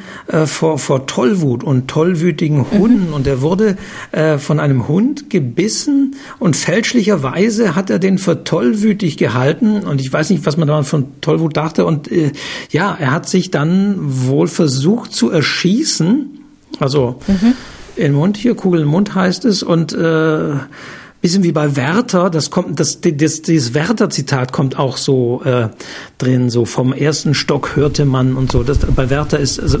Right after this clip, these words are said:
Speaker 1: ist da auch
Speaker 2: Mhm.
Speaker 1: so ein Bezug. Für mich war dieser Bezug so drin. Äh, das, bei Werther ist ja genauso, der vers-, äh, will sie auch schießen und erstmal schießt er so daneben und er siecht noch so ein bisschen vor sich hin. Und so war's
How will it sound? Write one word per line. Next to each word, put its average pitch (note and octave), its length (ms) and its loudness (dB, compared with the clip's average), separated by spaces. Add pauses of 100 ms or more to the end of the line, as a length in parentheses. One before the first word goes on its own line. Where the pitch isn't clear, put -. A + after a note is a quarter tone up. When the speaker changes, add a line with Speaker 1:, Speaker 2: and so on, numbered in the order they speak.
(300)
Speaker 1:
ist C#3+ 140 0
da C3+ 100 2
auch B2+ 60 2
Speaker 2:
Mhm. - 60 4
Speaker 1:
so - 100 4
ein B2+ 100 2
Bezug. D3+ 380 0
Für D#3+ 140 -2
mich F#3 300 0
war C#3+ 140 0
dieser C#3+ 180 2
Bezug C#3+ 380 0
so C#3 160 2
drin. C3+ 360 0 (680)
Äh, C3+ 280 2
das, C#3+ 280 -2
bei C3+ 340 0
Werther D3 280 0
ist C3 80 0
ja D3+ 80 2
genauso, D#3+ 480 2
der D3 160 2
vers-, D3 200 -2
äh, D#3 220 -2 (380)
will D3 120 2
sie D3+ 140 0
auch D3+ 140 2
schießen F3 400 2
und D#3 80 0
erstmal D3+ 580 0
schießt D#3 300 0
er E3 60 2
so C#3+ 100 2
daneben D3 460 2
und D3+ 160 0
er C#3+ 100 2
siecht F3 320 0
noch E3 120 2
so D#3+ 100 2
ein D#3+ 60 2
bisschen D#3 220 0
vor D#3+ 140 0
sich D3 160 0
hin. F3 200 2 (340)
Und D#3 100 2
so D#3 180 2
war's D#3 280 -2